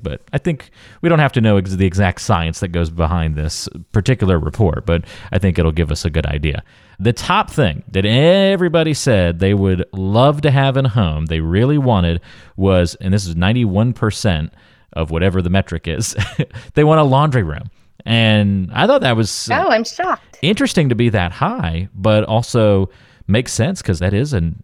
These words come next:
Speaker 1: desirable thing to have, right?
Speaker 2: Yeah, you know, I would have thought it would be a walk-in closet in the master, but I understand why, you know, a laundry room is so appealing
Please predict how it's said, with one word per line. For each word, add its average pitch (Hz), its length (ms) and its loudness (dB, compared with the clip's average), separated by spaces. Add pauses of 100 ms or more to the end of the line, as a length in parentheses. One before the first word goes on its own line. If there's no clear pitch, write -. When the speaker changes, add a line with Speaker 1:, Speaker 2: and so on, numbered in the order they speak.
(180)
Speaker 1:
desirable 95 640 0
thing 107 180 0
to 90 60 -2
have, 127 300 -6
right? 160 240 -8 (280)
Speaker 2:
Yeah, 254 540 2 (100)
you 262 220 2
know, 262 140 4
I 277 160 2
would 359 120 2
have 254 120 0
thought 240 180 2
it 214 100 -2
would 220 160 -4
be 220 280 -4
a 220 120 2
walk-in 220 440 2
closet 220 440 0
in 190 100 -4
the 185 60 -6
master, 202 440 -2
but 202 200 -2 (400)
I 392 240 4
understand 269 540 2
why, 208 380 0
you 208 180 -10
know, 180 240 -8
a 220 140 2
laundry 233 400 2
room 180 260 -6
is 202 180 -2
so 220 220 2
appealing 226 560 0